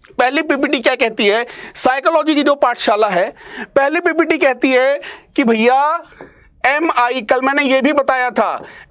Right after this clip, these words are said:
एमआई का क्या मतलब हुआ, एमआई का क्या मतलब हुआ? कई लोगों को फोन याद आ रहा होगा, कई लोगों को फोन याद आ रहा होगा।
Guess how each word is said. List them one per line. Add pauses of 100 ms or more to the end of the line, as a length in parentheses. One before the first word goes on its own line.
(120)
एमआई (160)
का
क्या
मतलब
हुआ, (920)
एमआई
का
क्या
मतलब
हुआ? (260)
कई
लोगों
को
फोन
याद
आ
रहा
होगा, (1040)
कई
लोगों
को
फोन
याद
आ
रहा
होगा।